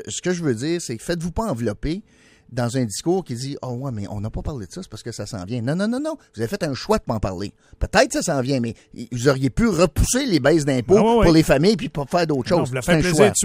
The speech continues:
Speaker 2: suite.
Speaker 1: Bon. Qu'est-ce qui est pas là-dedans ? Il y a deux affaires. Il y a pas de, il y a rien là-dedans pour les trois gars ici. Toi,
Speaker 2: Mhm.
Speaker 1: moi,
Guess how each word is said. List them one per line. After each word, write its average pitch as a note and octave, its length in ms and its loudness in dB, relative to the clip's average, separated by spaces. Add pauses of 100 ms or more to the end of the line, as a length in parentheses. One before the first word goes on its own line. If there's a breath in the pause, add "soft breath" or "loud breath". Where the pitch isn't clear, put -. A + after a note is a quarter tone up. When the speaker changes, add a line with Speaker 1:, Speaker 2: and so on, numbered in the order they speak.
Speaker 2:
suite. F3 160 -4
Speaker 1:
Bon. D#3 180 6 (680 soft breath)
Qu'est-ce D4+ 220 2
qui F#3 100 2
est - 20 4
pas E3+ 140 0
là-dedans ? C#3+ 420 -2
Il B2+ 60 -4
y - 20 -2
a A#2+ 40 -4
deux D#3 200 4
affaires. F2+ 240 -12 (580)
Il - 60 -6
y - 20 -2
a G#3 60 0
pas C#4+ 160 4
de, G#3 160 2
il F#3+ 60 -4
y A3 40 0
a A3+ 60 0
rien D4 240 -2
là-dedans F3 520 -4 (440)
pour F#3 200 6
les D3+ 120 2
trois E3+ 220 2
gars D3 100 -2
ici. - 160 -4 (1200 loud breath)
Toi, C#3 260 0 (360)
Speaker 2:
Mhm. B2 200 -8 (580)
Speaker 1:
moi, C#3+ 260 0